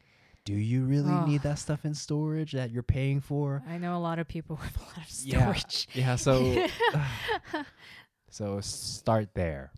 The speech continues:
Speaker 1: And maybe you don't even have to get into minimalism, but just, like,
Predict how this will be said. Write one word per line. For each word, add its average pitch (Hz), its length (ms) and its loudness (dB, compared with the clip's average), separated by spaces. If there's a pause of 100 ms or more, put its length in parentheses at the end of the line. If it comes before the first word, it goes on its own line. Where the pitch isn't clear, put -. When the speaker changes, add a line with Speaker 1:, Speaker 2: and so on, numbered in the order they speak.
(200)
Speaker 1:
And 110 200 0
maybe 95 720 0
you 98 160 -2
don't 107 140 2
even 107 160 0
have 98 240 -2
to - 80 -16
get 90 160 -2
into 87 160 -8
minimalism, 92 600 -4
but 87 160 -6
just, - 280 -10
like, 80 180 -10